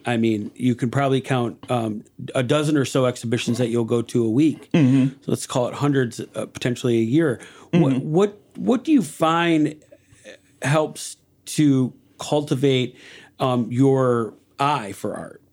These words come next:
Speaker 2: Me, it's the, uh, being able to see the original work, be able to spend my time looking at it,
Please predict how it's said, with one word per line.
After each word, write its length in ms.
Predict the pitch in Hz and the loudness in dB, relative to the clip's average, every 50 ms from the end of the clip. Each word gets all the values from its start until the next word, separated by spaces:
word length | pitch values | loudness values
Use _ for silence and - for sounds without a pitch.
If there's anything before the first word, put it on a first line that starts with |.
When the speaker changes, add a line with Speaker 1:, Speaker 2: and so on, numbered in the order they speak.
| - - - - _ _ _ _ _ - | -20 -20 -20 -20 _ _ _ _ _ 2
Speaker 2:
Me, 500 | 143 135 156 180 196 214 233 226 226 220 | 2 4 4 4 4 4 2 2 2 0
it's 400 | 156 135 143 151 127 - - - - | 0 0 -2 -2 -2 -4 -8 -12 -4
the, 500 | - 131 135 131 127 123 120 110 - - | 0 2 4 4 4 4 2 2 0 -2
uh, 80 | - 110 104 104 - - - _ 127 120 | -2 -2 -2 -2 -4 -8 -8 _ -2 0
being 200 | 127 139 135 135 | 2 4 4 4
able 140 | 127 127 120 | 4 2 0
to 140 | - 117 98 | -2 -4 -6
see 220 | - - 147 127 | 0 2 2 2
the 120 | 117 107 104 | 4 2 2
original 480 | 98 110 117 120 127 135 123 127 143 | 2 2 2 2 2 0 2 2 2
work, 440 | 139 123 113 104 117 - - - - _ _ _ _ _ _ _ _ - | 2 2 2 0 0 -4 -8 -16 -20 _ _ _ _ _ _ _ _ 0
be 100 | 117 113 | 2 2
able 100 | 110 107 | 2 2
to 60 | 107 | 0
spend 340 | - - - - 123 110 110 | -2 -4 -2 0 2 2 2
my 140 | 101 95 95 | 2 0 0
time 480 | 95 - 120 107 104 101 98 92 98 98 | -2 -2 -2 0 0 0 0 0 0 0
looking 380 | 104 113 117 - 127 110 92 | 0 0 0 0 0 0 2
at 240 | 80 71 80 76 76 | 0 0 -2 -4 -4
it, 160 | 76 87 - | -4 -4 -6